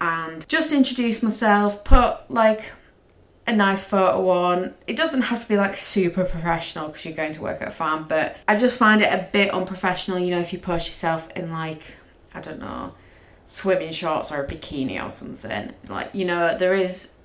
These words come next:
s-, some sort of professionalism needed 'cause it is a job.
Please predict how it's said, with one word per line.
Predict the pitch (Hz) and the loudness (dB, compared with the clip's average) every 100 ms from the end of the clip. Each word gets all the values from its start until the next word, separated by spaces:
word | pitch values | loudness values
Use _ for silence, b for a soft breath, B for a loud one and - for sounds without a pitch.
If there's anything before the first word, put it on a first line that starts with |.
| _ - | _ -14
s-, | - - - | -12 -12 -6
some | - 202 180 | -2 0 -2
sort | 170 175 | 0 -2
of | - - | -2 -6
professionalism | - - 156 - 165 156 156 156 160 | -8 -4 -4 -4 -8 -8 -8 -8 -10
needed | 156 156 170 170 | -8 -4 -4 -6
'cause | 170 147 | -10 -12
it | - | -12
is | 156 | -12
a | 151 | -12
job. | 156 160 180 - | -6 -2 -2 -2